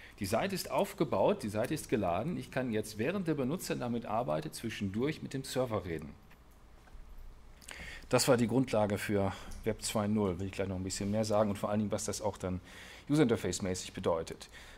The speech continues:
Ähm, ein anderer Name dafür war Ajax.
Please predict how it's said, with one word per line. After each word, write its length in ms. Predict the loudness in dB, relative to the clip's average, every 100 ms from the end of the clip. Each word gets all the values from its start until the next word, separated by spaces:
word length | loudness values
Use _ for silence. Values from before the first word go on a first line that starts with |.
| -10 0
Ähm, 520 | 2 2 2 2 0 -2 -14 -18 -20 -20 -20 -20 -20 -20 -18 -6
ein 140 | -2
anderer 340 | 0 2 4 4
Name 320 | 4 4 4
dafür 400 | 6 4 4 4
war 220 | 4 4
Ajax. 800 | 4 4 4 2 2 -4 -2 -4